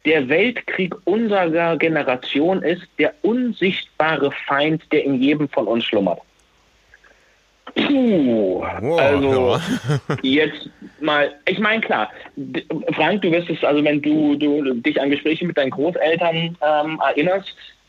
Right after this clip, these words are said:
Speaker 1: du, du, du wirst es bestätigen können, wie die Großmutter dann damals aus dem Krieg beschrieben hat, wie es genervt hat, wenn am Nachmittags, während sie so auf der Couch vor Netflix saß und gerade Uber Eats ge-, geliefert bekommen hatte,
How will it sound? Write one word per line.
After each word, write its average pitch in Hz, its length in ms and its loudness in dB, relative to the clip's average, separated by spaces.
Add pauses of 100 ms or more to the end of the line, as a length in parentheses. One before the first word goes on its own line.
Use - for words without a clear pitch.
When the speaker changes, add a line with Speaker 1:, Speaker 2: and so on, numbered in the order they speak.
(120)
Speaker 1:
du, 143 240 2
du, 135 260 0 (120)
du 147 100 2
wirst 170 160 0
es 170 100 -6
bestätigen 170 520 0
können, 170 320 0
wie 156 80 -2
die 139 320 0 (420)
Großmutter 170 640 2
dann 147 200 0
damals 143 360 0
aus 127 140 -2
dem 135 100 -4
Krieg 165 220 -4
beschrieben 165 460 -2
hat, 156 260 -2 (500)
wie 143 120 2
es 147 80 -2
genervt 143 420 0
hat, 170 140 0
wenn 147 140 0
am 135 140 0
Nachmittags, 165 680 0 (180)
während 139 220 2
sie 139 80 -2
so 131 120 0
auf 113 200 0
der 131 120 0
Couch 147 340 0
vor 127 140 0
Netflix 143 440 0
saß 151 340 0
und 131 140 -2
gerade 135 340 2
Uber 160 320 0
Eats 160 220 -4
ge-, 135 260 2 (180)
geliefert 160 500 0
bekommen 143 380 0
hatte, 139 320 2